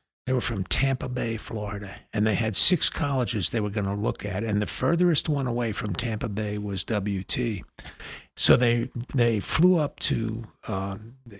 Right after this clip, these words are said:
Can-, uh, Amarillo, came down to W T for the thing,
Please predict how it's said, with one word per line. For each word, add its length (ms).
Can-, 340
uh, 280
Amarillo, 540
came 200
down 200
to 60
W 300
T 260
for 140
the 100
thing, 360